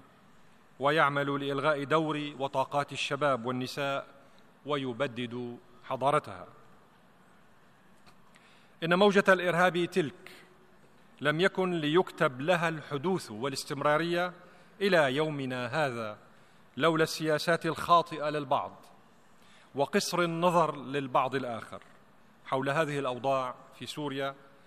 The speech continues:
وكذلك حول ما يجري في أنحاء المنطقة كذلك، خاصة مع انخراط بعض الدول في تأجيج الأزمات تحقيقًا لمصالح سياسية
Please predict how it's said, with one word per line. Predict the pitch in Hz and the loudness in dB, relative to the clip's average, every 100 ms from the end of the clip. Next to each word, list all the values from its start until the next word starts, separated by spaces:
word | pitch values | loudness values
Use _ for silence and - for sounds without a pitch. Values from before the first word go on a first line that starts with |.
| - - | -20 -8
وكذلك | 165 - 151 156 147 - | -4 0 2 2 -2 -4
حول | - 143 139 | -4 -4 -4
ما | 143 147 | 0 2
يجري | 175 180 123 98 - - - - | 2 2 -2 -8 -14 -20 -20 -20
في | - 151 | -12 -6
أنحاء | 135 - 165 143 | -6 -2 -2 -2
المنطقة | 135 147 131 131 123 117 113 - - - - | -6 -6 -6 -8 -6 -6 -8 -12 -20 -20 -10
كذلك، | 139 147 101 92 - - - - - - - _ _ - - - - - - - - - - - - - | -2 -2 -2 -10 -20 -20 -20 -20 -20 -20 -20 _ _ -20 -20 -20 -20 -20 -20 -20 -20 -20 -20 -20 -20 -20
خاصة | - 190 - 185 180 | 0 2 2 0 0
مع | 175 147 | 0 -2
انخراط | 147 - 156 170 165 | -2 -4 -2 0 0
بعض | 151 156 | 0 0
الدول | 156 147 151 101 92 - - | -2 -2 -2 -2 -10 -20 -12
في | 147 | -10
تأجيج | 151 151 139 180 151 | -6 -6 -4 -4 -4
الأزمات | 147 143 143 156 156 - 147 143 139 | -4 -4 -4 -4 -6 -8 -10 -10 -12
تحقيقًا | 147 - - 180 160 - 110 | -12 -12 -6 -4 -4 -4 -8
لمصالح | 107 123 131 - 147 139 123 135 | -8 -8 -8 -4 -2 -2 -6 -8
سياسية | - 139 135 131 160 139 120 113 | -8 -4 -4 -4 -8 -6 -6 -8